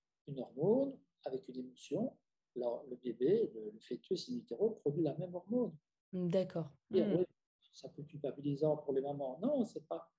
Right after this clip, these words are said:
Speaker 1: c'est pas culpabilisant. C'est, c'est important de le savoir, justement.
Speaker 2: Savoir. Hmm.
Speaker 1: Parce que si on va avoir un accès de colère quand on est enceinte, ben, c'est peut-être mieux de, de faire en sorte de ne pas en avoir.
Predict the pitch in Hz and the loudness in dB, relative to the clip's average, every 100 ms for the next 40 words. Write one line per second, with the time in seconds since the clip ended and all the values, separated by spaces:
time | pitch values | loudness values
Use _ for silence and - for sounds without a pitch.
0 | _ _ - 175 165 170 170 165 202 226 | _ _ -4 -2 -2 0 0 0 0 2
1 | 285 240 - 151 - _ _ _ - - | 0 -2 -4 -6 -8 _ _ _ -6 2
2 | 214 190 - 254 254 196 180 - 196 247 | 2 2 0 0 4 4 2 0 2 2
3 | 262 220 - - 180 208 185 - - 190 | 2 -2 -4 4 4 4 0 -4 -6 -2
4 | 170 143 - _ 202 - 226 202 196 185 | 0 -2 -8 _ -2 4 4 6 4 0
5 | 180 - 180 - 180 190 180 151 147 151 | -2 -4 -4 0 2 4 2 -2 -6 -4
6 | 143 135 - 220 277 - _ _ _ _ | -4 -6 -2 0 0 -4 _ _ _ _
7 | _ 156 180 - 160 - 180 220 226 160 | _ -4 -4 0 0 0 4 4 4 4
8 | 151 151 _ _ _ _ _ 156 - 151 | 4 2 _ _ _ _ _ -4 0 2
9 | 151 - 196 175 160 - 175 196 202 247 | 2 0 0 0 -2 -2 -2 0 2 2
10 | 226 - | 2 0